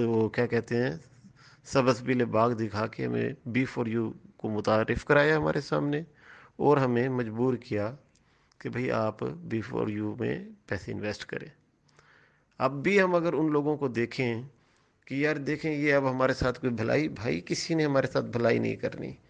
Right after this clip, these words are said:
जब तक हम खुद अपने साथ भलाई नहीं करेंगे। भलाई क्या है? हमें अब अपने मुल्क के कानून पे, मुल्क के अदारों पे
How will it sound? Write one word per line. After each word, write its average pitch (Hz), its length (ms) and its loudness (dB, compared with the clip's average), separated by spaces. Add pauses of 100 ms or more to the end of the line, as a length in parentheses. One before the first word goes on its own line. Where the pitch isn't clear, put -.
(460)
जब 127 220 4
तक 151 180 4
हम 135 140 2
खुद 165 280 2
अपने 139 240 2
साथ 117 200 2
भलाई 101 360 0
नहीं 101 140 -4
करेंगे। 117 560 -10 (1300)
भलाई 107 320 0
क्या 135 240 0
है? 147 380 -4 (600)
हमें 151 260 0
अब 131 160 2
अपने 123 240 -6
मुल्क 123 360 -4
के 117 160 -4
कानून 107 500 -2
पे, 156 280 -6 (920)
मुल्क 127 320 -2
के - 160 -6
अदारों 110 440 0
पे 156 260 -6